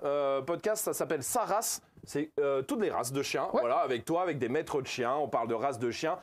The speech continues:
Speaker 1: Il y a un podcast par race, hein, c'est très facile. Euh, il y en a un autre qui s'appelle Méchant Chien. Là, c'est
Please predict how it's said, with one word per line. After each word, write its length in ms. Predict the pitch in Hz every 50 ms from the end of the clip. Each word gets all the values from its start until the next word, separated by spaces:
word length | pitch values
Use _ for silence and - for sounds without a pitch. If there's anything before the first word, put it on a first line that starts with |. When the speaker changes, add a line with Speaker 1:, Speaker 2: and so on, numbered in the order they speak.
| - - -
Speaker 1:
Il 40 | -
y 20 | 120
a 80 | - -
un 80 | 233 226
podcast 480 | - 202 180 - - 170 160 - - 151
par 240 | - 139 113 110
race, 260 | 82 90 147 - - -
hein, 80 | 147
c'est 160 | - - 113
très 160 | - - 143 113
facile. 380 | - - - - 190 233 262 - - - - - - -
Euh, 240 | - 135 139 139 139 -
il 60 | 151
y 40 | 202
en 100 | 226 240
a 40 | 233
un 80 | 233 226
autre 140 | 233 196 156
qui 100 | 190 165
s'appelle 280 | 196 170 147 170 147
Méchant 400 | 147 202 294 302 - - 247 208
Chien. 300 | 160 - - 151 139 147 - _ _ _ _ _ _ _ _ _ -
Là, 140 | 143 151
c'est 320 | 135 - - 156 147 151